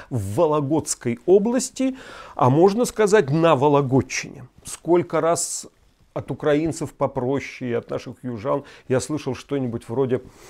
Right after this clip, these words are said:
"Вы шо, себе на Москву возвращаетесь?" Ну и что?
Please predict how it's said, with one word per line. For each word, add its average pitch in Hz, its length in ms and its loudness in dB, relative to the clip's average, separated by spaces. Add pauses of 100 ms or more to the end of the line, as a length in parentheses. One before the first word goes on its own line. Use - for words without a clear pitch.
(880)
"Вы 220 400 4
шо, 175 440 6 (220)
себе 208 400 4
на 208 240 8
Москву 220 880 4
возвращаетесь?" 156 1040 2
Ну 196 160 0
и 165 40 -2
что? 135 360 -8